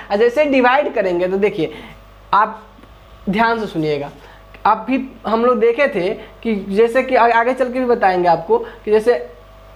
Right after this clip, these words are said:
कोई vector दो unit का है,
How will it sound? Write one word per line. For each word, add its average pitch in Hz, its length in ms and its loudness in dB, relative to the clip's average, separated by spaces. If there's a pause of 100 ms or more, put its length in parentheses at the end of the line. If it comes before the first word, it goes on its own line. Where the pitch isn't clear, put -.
कोई 247 140 6
vector 233 560 2 (1800)
दो 220 300 4
unit 233 420 4
का 165 140 2
है, 156 320 -2